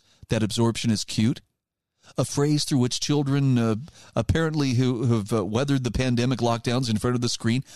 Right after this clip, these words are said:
must pass before they mature and grow up." But she says, "Such absorption also provides a reminder for us adults.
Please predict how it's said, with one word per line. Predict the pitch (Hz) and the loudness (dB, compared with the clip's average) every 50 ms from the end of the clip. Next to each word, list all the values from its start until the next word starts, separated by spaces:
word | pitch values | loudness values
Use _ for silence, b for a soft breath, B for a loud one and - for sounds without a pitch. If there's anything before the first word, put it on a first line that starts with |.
| B B B | B B B
must | 95 110 143 - - - | 0 0 0 0 -2 0
pass | - 156 147 151 160 - | 0 0 0 0 -2 -4
before | - 147 135 - 135 131 | -4 -4 -2 0 0 0
they | 139 | 0
mature | 143 151 151 - - 113 95 95 107 | 0 -2 -2 -2 -2 -2 0 2 2
and | 110 110 | 2 2
grow | 101 107 107 104 107 | 2 0 0 2 0
up." | 139 120 - - - _ _ _ _ _ _ _ _ _ _ _ _ _ _ _ B B B B B | 0 -2 -4 -8 -12 _ _ _ _ _ _ _ _ _ _ _ _ _ _ _ B B B B B
But | - 113 | -4 -2
she | - - 135 | -2 -2 -2
says, | - - 131 110 | -2 -2 -2 -2
"Such | - - - 190 233 - - | -2 -2 -2 -2 -2 -2 -4
absorption | 214 190 160 - 139 139 139 143 - - - 107 101 110 | -4 -4 -2 0 0 2 0 0 -2 -2 -2 -2 -2 -2
also | - 131 135 175 - - 123 | -2 -2 -2 -2 -2 -4 -4
provides | - - 165 135 110 110 107 113 107 110 | -2 -2 -2 -2 0 0 -2 -2 -2 -2
a | |
reminder | 113 110 101 98 98 95 110 127 139 151 156 | 0 0 2 4 4 4 2 2 0 -2 -2
for | 151 - 170 143 - | -2 -2 -4 -4 -2
us | - 117 104 104 - | -2 -2 -2 -2 -2
adults. | 131 110 98 - 120 117 98 64 - - - - - - | -2 -4 -2 0 0 0 0 -2 -4 -6 -6 -6 -6 -6